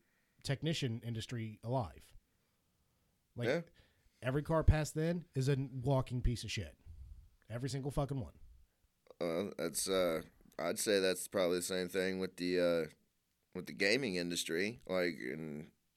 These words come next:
Speaker 2: uh, in just electronics in general and shit. Things are designed to be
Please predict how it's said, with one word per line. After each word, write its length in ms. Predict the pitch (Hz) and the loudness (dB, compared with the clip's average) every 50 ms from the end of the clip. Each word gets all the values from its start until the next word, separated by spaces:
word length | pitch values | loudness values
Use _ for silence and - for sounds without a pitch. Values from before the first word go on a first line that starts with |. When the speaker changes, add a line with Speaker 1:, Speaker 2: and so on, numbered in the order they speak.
| _ - | _ -4
Speaker 2:
uh, 380 | 90 90 82 76 73 71 71 62 | -2 0 0 0 -2 -4 -4 -6
in 360 | 58 80 80 76 69 69 - 50 | -6 -6 -6 -6 -8 -10 -10 -8
just 260 | - 95 87 - - - - | -6 -6 -6 -6 -8 -10 -8
electronics 720 | - 76 80 87 85 - - 92 92 92 92 92 90 - | -6 -2 -2 -2 -2 -2 -2 -2 0 0 0 -2 -2 -4
in 120 | 87 85 82 | -8 -6 -4
general 400 | 80 92 95 90 87 90 95 95 | -2 -2 -2 -2 0 0 -2 -2
and 100 | 87 82 | -2 -2
shit. 300 | - - 98 101 101 - | -2 0 2 2 0 0
Things 280 | - 90 87 92 87 85 | -2 -4 -2 -2 -2 -4
are 80 | 87 80 | -4 -4
designed 540 | 76 82 80 87 95 87 87 87 90 87 85 | -4 -6 -6 -4 -2 -2 -2 -2 -2 -4 -6
to 260 | 87 87 85 85 78 - - - - - - - _ _ _ _ _ _ _ _ - 95 | -4 -4 -4 -4 -4 -8 -14 -20 -20 -20 -20 -20 _ _ _ _ _ _ _ _ -8 0
be 520 | 92 110 101 101 101 98 95 90 87 - | 2 4 4 6 4 4 2 0 -4 -6